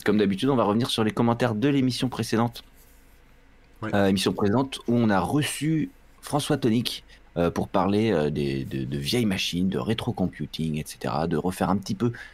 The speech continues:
Speaker 1: l'histoire de, de, de l'informatique. Alors,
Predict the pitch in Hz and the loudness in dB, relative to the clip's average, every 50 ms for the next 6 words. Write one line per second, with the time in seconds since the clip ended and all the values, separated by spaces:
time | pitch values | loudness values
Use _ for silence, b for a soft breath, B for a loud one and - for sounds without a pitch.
0 | B - - 92 101 104 - - - 117 117 117 117 110 98 98 98 98 92 90 | B -10 -6 -4 -4 -4 -4 -2 0 2 2 4 4 2 2 2 2 2 2 2
1 | 98 95 92 87 104 107 110 113 - 113 101 101 98 98 - - 107 113 - 101 | 2 0 2 2 2 0 0 0 0 0 0 0 0 -2 -2 -4 -4 -2 0 0
2 | 90 85 - - | 0 0 -2 -4